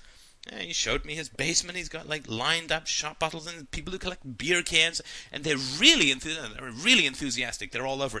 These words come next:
eBay looking this stuff up and trying to get this stuff and, and so on. And they're very passionate, but it doesn't exactly translate to you wanting to become a collector of this kind of esoteric stuff.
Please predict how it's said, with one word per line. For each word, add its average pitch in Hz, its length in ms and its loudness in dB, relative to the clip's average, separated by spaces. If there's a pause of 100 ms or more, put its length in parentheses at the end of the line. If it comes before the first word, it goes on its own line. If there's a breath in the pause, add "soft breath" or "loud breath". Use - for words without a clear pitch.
(120)
eBay 165 340 4
looking 151 240 -2
this 139 120 2
stuff - 280 0
up 139 140 -2
and 117 80 -10
trying 113 180 -6
to 101 40 -12
get 180 260 0
this - 120 -2
stuff 151 360 0
and, - 100 -14 (400 loud breath)
and 127 180 4
so 240 220 6
on. 127 220 -6 (640 soft breath)
And 254 160 4
they're 269 80 0
very 311 200 2
passionate, 269 580 4 (100)
but 196 120 2
it 208 100 -4
doesn't 247 200 4
exactly 175 360 2
translate 147 560 4
to 135 100 -2
you 160 440 4 (300 loud breath)
wanting 156 360 -2
to 139 80 -8
become 135 280 2
a 131 60 -2
collector 135 420 2
of 120 100 -4
this 131 160 0
kind 123 240 0
of 117 80 -4
esoteric 117 460 -2
stuff. - 380 2